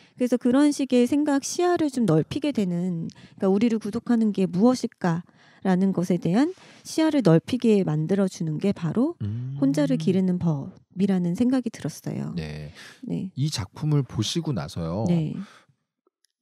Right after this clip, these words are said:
Speaker 2: 뭐 종합적인 정서를 느끼셨을 텐데
Speaker 1: 네.
Speaker 2: 크게 그걸 정리를 해보면 어떤 쪽의 정서였어요? 위로,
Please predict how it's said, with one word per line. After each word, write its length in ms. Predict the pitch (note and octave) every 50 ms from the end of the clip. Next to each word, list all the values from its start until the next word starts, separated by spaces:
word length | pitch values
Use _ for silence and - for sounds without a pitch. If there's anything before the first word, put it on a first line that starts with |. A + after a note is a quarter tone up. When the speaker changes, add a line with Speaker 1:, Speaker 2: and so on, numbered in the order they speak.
| _ _ _
Speaker 2:
뭐 100 | - G2+
종합적인 680 | - - A#2 A2+ D#3 G3+ - - - G#3 G3 F3+ F#3+ E3
정서를 400 | - G#2+ G2 G#2 G#2+ C3 B2 A#2+
느끼셨을 500 | G2 - - - A2 - A2+ - - G2
텐데 540 | - - C#3+ C#3+ C3 G#2+ F#2 F2+ F#2 F#2+ -
Speaker 1:
네. 340 | F3 F3+ F3 E3 E3 - - - _ _ _ _ _ _ _ _ _ _ _
Speaker 2:
크게 340 | - - - - E2+ F#3 F#3+
그걸 300 | D#3+ - G#2+ G2 G#2 F#2+
정리를 420 | - G2+ E2+ F2 F#2 G2 G2 F#2+ A#2
해보면 260 | D3 D3+ D3 C3 F#2+ -
어떤 320 | E2+ F2 - F3+ F#3+ G3
쪽의 180 | - F3+ D3+ B2+
정서였어요? 580 | - F2+ E2 F2 F2 D#2+ - - - - G2 G2 G#2 - _ _ _
위로, 480 | F2+ F2+ G#2 A#2 C3+ D3+ E3 F#3 F#3+